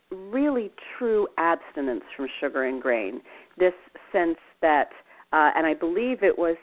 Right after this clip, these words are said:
Samuel Pepys, or it could have been Samuel Johnson, who said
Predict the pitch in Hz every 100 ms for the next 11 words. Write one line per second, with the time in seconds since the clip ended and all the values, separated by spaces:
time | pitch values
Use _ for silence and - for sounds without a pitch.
0 | - 202 202 156 160 - 349 370 185 170
1 | - - 311 285 220 208 202 190 156 151
2 | 165 156 175 151 139 143 135 - 143 120
3 | 120